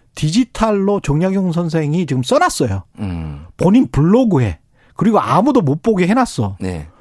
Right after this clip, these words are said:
Speaker 1: 근데 삼 대째 어떤 후손이 그거를 발굴해서 그거는
Speaker 2: 음.
Speaker 1: 본인의 사적 그, 그, 그 가문의 재산이 될 수가 있는 거거든요.
Speaker 2: 그렇죠.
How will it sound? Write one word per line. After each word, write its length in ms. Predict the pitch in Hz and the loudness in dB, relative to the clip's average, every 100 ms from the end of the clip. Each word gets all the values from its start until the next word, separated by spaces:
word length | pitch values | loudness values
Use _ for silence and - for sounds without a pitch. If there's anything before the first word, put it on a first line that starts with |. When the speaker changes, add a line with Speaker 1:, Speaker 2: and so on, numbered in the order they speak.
| _ _ _ | _ _ _
Speaker 1:
근데 500 | - 240 247 285 220 _ _ _ | 0 4 4 2 -2 _ _ _
삼 300 | - - 339 | -6 -4 0
대째 1300 | 330 277 _ - 240 220 190 151 151 - 90 107 104 101 - - | 0 -2 _ -2 0 2 0 -2 -6 -12 -18 -20 -20 -20 -16 -4
어떤 480 | 151 - 185 156 | -2 0 0 0
후손이 920 | 143 277 254 254 135 117 143 117 92 90 _ _ _ | -2 -4 0 2 2 2 0 -2 -4 -10 _ _ _
그거를 440 | - 190 247 240 208 | -6 0 2 2 -2
발굴해서 760 | - 131 151 196 185 214 143 | -4 -4 -2 -2 -2 -2 -4
그거는 260 | 139 208 254 | -2 0 0
Speaker 2:
음. 180 | 180 113 - - _ _ _ _ _ - | 0 -4 -12 -20 _ _ _ _ _ -6
Speaker 1:
본인의 340 | 160 202 320 302 | 0 2 2 -2
사적 460 | - - 302 285 _ | -6 -2 -2 -2 _
그, 380 | - 190 185 170 160 | -4 0 2 0 0
그, 320 | 185 185 160 | -2 0 -2
그 220 | - 269 | 0 0
가문의 560 | - - 120 185 330 277 | 0 -4 0 2 2 0
재산이 560 | 254 165 190 175 160 | -2 0 -2 0 -2
될 160 | 143 120 | -2 -4
수가 220 | - 208 | -2 -2
있는 260 | 120 120 175 | 0 0 0
거거든요. 720 | 226 202 107 117 113 120 127 | -2 -4 -6 -6 -4 -4 -6
Speaker 2:
그렇죠. 500 | 98 98 - 82 85 | -6 -8 -12 -16 -16